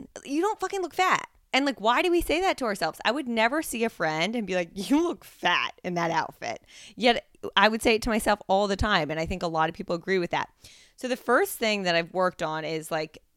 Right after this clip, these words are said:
why would I ever say anything to myself that I wouldn't say to someone else?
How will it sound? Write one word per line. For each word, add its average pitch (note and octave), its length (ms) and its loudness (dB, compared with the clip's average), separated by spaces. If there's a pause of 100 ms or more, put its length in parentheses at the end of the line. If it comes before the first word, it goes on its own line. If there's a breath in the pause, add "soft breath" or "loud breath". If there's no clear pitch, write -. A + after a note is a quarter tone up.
(340)
why E3+ 320 4
would C4+ 160 2
I C4+ 60 4
ever A3+ 160 2
say G#3+ 160 0
anything F3+ 400 0
to G3+ 60 -6
myself F3 360 0
that E3+ 100 -2
I E3 80 2
wouldn't E3 400 -2
say D#3 360 -2
to E3+ 140 -8
someone D3 380 -2
else? - 400 -8